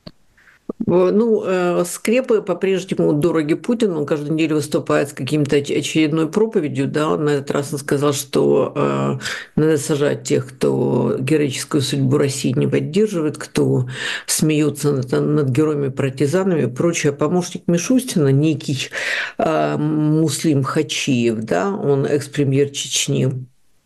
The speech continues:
предложил вообще исключить теорию Дарвина из школьных учебников. Это сказа-, он сказал, что это первый шаг в духовном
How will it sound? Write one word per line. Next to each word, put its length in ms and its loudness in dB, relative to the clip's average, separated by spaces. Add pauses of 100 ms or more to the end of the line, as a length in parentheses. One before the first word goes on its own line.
(540)
предложил 460 4
вообще 280 0
исключить 500 -2
теорию 300 4
Дарвина 480 0 (340)
из 80 2
школьных 400 -2
учебников. 540 -2
Это 160 0
сказа-, 340 -2
он 140 0
сказал, 240 0
что 100 -4
это 140 0
первый 360 0
шаг 300 -2
в 80 0
духовном 640 0